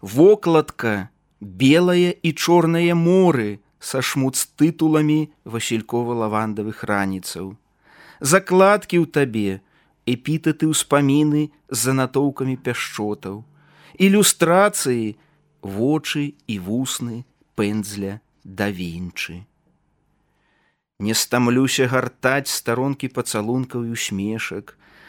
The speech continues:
расчытваць па начах таямніцы жаданняў, апантана вывучаць цябе да літары, піць, як з ліпеньскіх сотаў, метафары і сімвалы Евы.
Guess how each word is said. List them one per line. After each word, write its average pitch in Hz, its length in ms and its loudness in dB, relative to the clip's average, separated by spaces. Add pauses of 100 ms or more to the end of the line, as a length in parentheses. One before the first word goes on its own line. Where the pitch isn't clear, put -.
(200)
расчытваць 165 800 2
па 165 100 2
начах 180 540 2
таямніцы 165 640 4
жаданняў, 131 1040 0 (420)
апантана 160 960 -2
вывучаць 165 880 -2
цябе 156 560 2 (320)
да 110 400 -2
літары, 135 760 0 (680)
піць, 208 640 0
як 156 240 0
з 139 160 -2
ліпеньскіх 180 640 0
сотаў, 185 640 6
метафары 180 800 0
і 170 80 -2
сімвалы 151 880 0 (160)
Евы. 101 800 -6